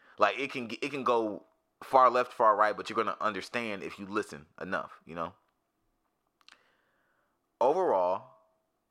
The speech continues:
this album was nice. It was a,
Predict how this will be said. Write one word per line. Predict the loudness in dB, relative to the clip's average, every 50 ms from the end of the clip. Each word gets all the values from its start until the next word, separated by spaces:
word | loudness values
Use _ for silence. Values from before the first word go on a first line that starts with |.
| _ _ _ -8
this | -8 -8 -8 -6 -2
album | 2 2 2 2 -2 -10 -8
was | -8 -6
nice. | -2 -2 -2 -2 -4 -10 -16 -20 -20 -20 _ _ _ _ _ _ _ _ _ _ _ _ _ _ _ _ _ _ _ _ _ _ _ _ _ _ _ _ _ _ _ _ _ _ _ _ -20 _ _ _ _ _ _ _ -2
It | -2 -2
was | -2 -2
a, | -4